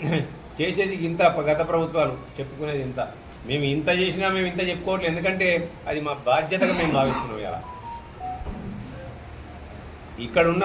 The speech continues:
ఓటర్లు వాళ్ళ బాధ్యతను విస్మరించినప్పటికీ కూడా మేము భావించలే, మేము ప్రభుత్వంలో ఉన్నాం, ప్రభుత్వ బాధ్యత ఇది, ఇక్కడ మా ఎమ్మెల్యే లేడని చెప్పి మా గౌరవ ముఖ్యమంత్రి గారు వెనకడుగు వేయట్లే. ఇవాళ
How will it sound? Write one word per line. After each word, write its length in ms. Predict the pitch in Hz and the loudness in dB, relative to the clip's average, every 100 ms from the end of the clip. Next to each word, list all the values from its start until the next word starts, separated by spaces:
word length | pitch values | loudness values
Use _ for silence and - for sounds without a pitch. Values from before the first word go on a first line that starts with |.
| 175 | 4
ఓటర్లు 300 | 175 185 196 190 | 6 6 6 8
వాళ్ళ 140 | 175 165 160 | 6 8 8
బాధ్యతను 420 | 170 180 185 180 | 8 2 -2 -2
విస్మరించినప్పటికీ 720 | 175 185 180 180 170 180 180 | -2 -2 0 0 2 0 2
కూడా 120 | 190 180 | 4 4
మేము 120 | 180 160 | 4 8
భావించలే, 460 | 165 175 180 175 135 - - - - - 120 | 8 8 2 2 2 -2 -12 -18 -16 -6 0
మేము 180 | 170 180 | 0 4
ప్రభుత్వంలో 500 | 160 165 185 185 185 175 | 4 4 2 0 2 2
ఉన్నాం, 220 | 170 175 165 - - - - - - - - - - - - | 2 0 0 -4 -12 -14 -12 -12 -10 -12 -14 -16 -16 -16 0
ప్రభుత్వ 400 | 139 175 190 190 175 | 2 2 4 4 6
బాధ్యత 260 | 180 180 180 180 | 6 4 2 2
ఇది, 160 | 175 180 135 - - - 139 | 2 2 0 -4 -12 -8 2
ఇక్కడ 160 | 170 170 | 4 4
మా 60 | 170 160 | 4 2
ఎమ్మెల్యే 320 | 180 190 185 185 | 2 0 2 2
లేడని 300 | 190 190 185 | 2 2 2
చెప్పి 140 | 180 180 | 0 0
మా 80 | 175 165 | 2 6
గౌరవ 220 | 165 180 180 170 | 6 6 4 0
ముఖ్యమంత్రి 420 | 180 180 180 180 | 0 0 0 2
గారు 140 | 180 170 | 4 4
వెనకడుగు 340 | 170 175 185 170 | 4 4 2 4
వేయట్లే. 300 | 185 185 185 | 4 4 4
ఇవాళ 180 | 175 156 | 6 6